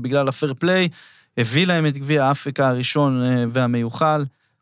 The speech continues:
סיים את הסיפור שלו, מצרים, אה, תהיה במונדיאל. אלג'יריה, קמרון, אני אומר שקמרון עולה למונדיאל, ואלג'יריה, בחילופי דורות, אחרי תור זהב, אה, רציני,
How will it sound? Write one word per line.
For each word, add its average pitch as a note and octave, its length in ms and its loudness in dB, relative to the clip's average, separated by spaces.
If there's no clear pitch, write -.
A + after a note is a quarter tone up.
סיים C#3 240 -2
את C3 60 -6
הסיפור C3 360 -2
שלו, A#2 200 0
מצרים, B2 480 0
אה, A#2+ 140 0
תהיה C3 200 -2
במונדיאל. B2+ 420 2
אלג'יריה, D3+ 480 0
קמרון, D3+ 540 2
אני E3+ 320 2
אומר D#3+ 480 2
שקמרון B2+ 520 0
עולה C3+ 240 2
למונדיאל, C3 420 0
ואלג'יריה, A#2 1300 -2
בחילופי C#3 580 -2
דורות, D#3 420 0
אחרי D3+ 360 -2
תור D3+ 220 -2
זהב, C#3+ 420 0
אה, C#3+ 80 -2
רציני, D3+ 560 0